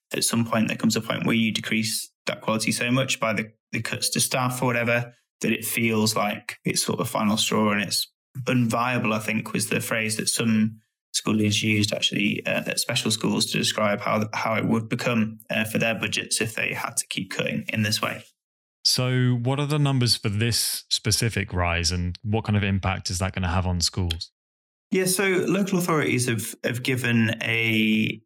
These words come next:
Speaker 1: they've, they've offered a support, uh, support staff increase in pay of one thousand nine hundred and twenty-five pounds as a flat rise. So that will go to, to all staff on,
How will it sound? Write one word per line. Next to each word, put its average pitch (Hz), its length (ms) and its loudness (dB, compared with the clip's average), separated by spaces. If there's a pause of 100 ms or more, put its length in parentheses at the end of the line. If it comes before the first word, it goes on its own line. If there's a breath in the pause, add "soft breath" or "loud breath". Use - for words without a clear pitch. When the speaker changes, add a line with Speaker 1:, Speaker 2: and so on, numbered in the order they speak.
(160)
Speaker 1:
they've, 117 300 -2
they've 120 160 0
offered 117 460 0
a - 100 -4
support, 113 720 0
uh, 117 180 2 (180)
support - 360 -2
staff - 220 -2
increase 113 520 0
in 104 100 -2
pay 107 380 -2 (140)
of - 420 0 (600)
one 131 180 2
thousand 117 480 0
nine 113 220 2
hundred 107 260 2
and 110 120 0
twenty-five - 680 -2
pounds 107 580 0
as - 80 0
a 117 60 2
flat 110 340 -4
rise. 104 560 -2
So - 140 -2
that - 80 0
will 120 80 2
go 110 240 0
to, 110 340 -2 (360)
to - 100 0
all 110 240 2
staff 107 400 -2
on, 107 360 4